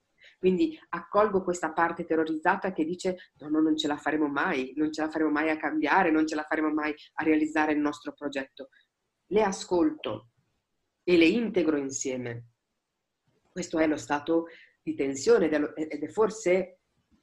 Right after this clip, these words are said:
la parte del lavoro su di sé molto difficile, perché richiede una grande disciplina e una grande costanza.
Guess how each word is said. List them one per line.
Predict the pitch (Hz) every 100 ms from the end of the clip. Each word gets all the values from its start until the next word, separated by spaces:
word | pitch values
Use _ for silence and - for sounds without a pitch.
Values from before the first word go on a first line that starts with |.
| -
la | 143
parte | 170 190 208
del | 196
lavoro | 180 160 170 170
su | - 156
di | 147
sé | - 147
molto | 147 139 143
difficile, | - _ 160 156 - 131 127
perché | 127 135 147
richiede | 156 156 156 156 175 190 185 147
una | 139
grande | 143 143 147
disciplina | 139 143 - - 165 180
e | 147
una | 139
grande | 139 139 139
costanza. | - 131 - 123 120 117 117 -